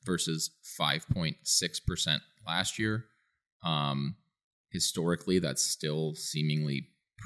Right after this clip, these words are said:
pretty low. Uh, if you look at, you know, during the, the Great Recession, and we've talked to our good friend who owned lots of property around then, it was hovering around ten. It even got up to eleven point one, which is the highest in history, it appears,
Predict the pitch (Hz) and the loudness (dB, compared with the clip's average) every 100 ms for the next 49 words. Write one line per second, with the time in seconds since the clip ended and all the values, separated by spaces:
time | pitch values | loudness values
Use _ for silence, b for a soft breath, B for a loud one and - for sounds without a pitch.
0 | - 80 80 80 76 64 65 78 95 - | -4 0 2 0 -2 -2 0 0 -2 -6
1 | _ _ _ _ 73 69 67 - - 82 | _ _ _ _ -4 -2 -2 -4 -6 -2
2 | 85 87 73 - - 71 64 - 82 80 | -2 0 -4 -4 -6 -6 -6 -2 0 2
3 | 78 73 - 85 82 78 - 175 165 - | 0 -6 -8 -6 -4 -4 -2 0 0 -2
4 | 156 - 78 - 73 - 78 - 73 80 | -4 -4 -6 -4 -6 -4 -6 -4 -4 -4
5 | 69 67 58 - - 76 - 78 73 73 | -4 -4 -6 -8 -4 -2 -2 -2 -2 -2
6 | 73 76 - _ _ - 98 87 92 85 | -2 -4 -6 _ _ -2 2 2 2 0
7 | 80 76 73 69 - - 101 101 98 95 | 0 0 -2 -4 -4 2 4 6 6 4
8 | - 85 85 78 69 - 82 73 73 73 | -2 -2 0 0 -4 -2 -2 0 -2 0
9 | 82 - 78 - 71 82 82 76 76 - | -2 -2 -4 -4 -4 -2 -2 -4 -6 -6
10 | - _ _ _ _ - 82 - 87 98 | -8 _ _ _ _ -10 -6 2 4 4
11 | 98 - 82 80 - 95 - 113 120 120 | 2 0 -4 -4 0 0 2 2 2 0
12 | 101 107 117 117 139 - - | -2 -2 0 2 2 0 -6